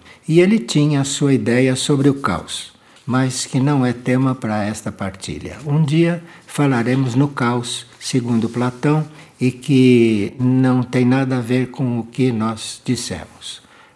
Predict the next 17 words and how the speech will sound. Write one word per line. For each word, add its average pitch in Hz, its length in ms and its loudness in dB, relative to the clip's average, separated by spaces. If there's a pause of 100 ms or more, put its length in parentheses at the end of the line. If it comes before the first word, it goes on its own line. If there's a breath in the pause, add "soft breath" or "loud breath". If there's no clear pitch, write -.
Mas 139 160 -4
para 196 240 0
nós, 160 480 2 (160)
para 156 120 2
o 147 40 4
nosso 127 380 0
uso, 117 480 2 (400 loud breath)
para 120 140 -4
a 117 40 -2
nossa 117 960 -2
vida 107 580 2 (100)
atual, 113 640 -2 (480 loud breath)
a 117 100 -8
nossa 135 320 0
compreensão 123 680 0
de 143 120 0
caos 139 540 -2